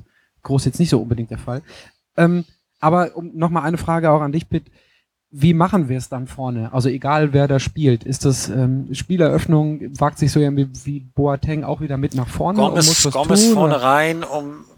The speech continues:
Speaker 2: einen wuchtigen Spieler zu haben, vielleicht Götze dahinter und Özil nach links. Draxler wäre damit raus. Hm. Ich mache mir nur ein bisschen Sorgen über die Verfassung von Götze.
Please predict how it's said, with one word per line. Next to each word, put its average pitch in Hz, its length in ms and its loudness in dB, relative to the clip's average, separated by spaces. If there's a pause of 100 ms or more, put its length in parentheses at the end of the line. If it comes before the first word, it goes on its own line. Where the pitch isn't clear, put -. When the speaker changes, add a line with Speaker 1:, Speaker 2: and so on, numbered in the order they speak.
(100)
Speaker 2:
einen 131 500 -10
wuchtigen 160 340 -4
Spieler 151 300 -4
zu 135 240 -2
haben, 135 300 -2
vielleicht 147 480 -6
Götze - 260 -2
dahinter 143 500 -4
und 143 220 -14
Özil 139 240 -6
nach 127 220 -6
links. 170 400 -4 (560)
Draxler 139 400 0
wäre 123 340 0 (300)
damit 123 340 -6
raus. 147 400 2 (720)
Hm. 147 460 -14 (1500)
Ich - 160 -20
mache 143 220 -2
mir 160 60 -6
nur 151 100 -6
ein 151 60 -12
bisschen 147 180 -2
Sorgen 135 260 -2
über 131 120 -8
die 120 60 -6
Verfassung 127 500 0
von 127 180 -8
Götze. 123 640 -4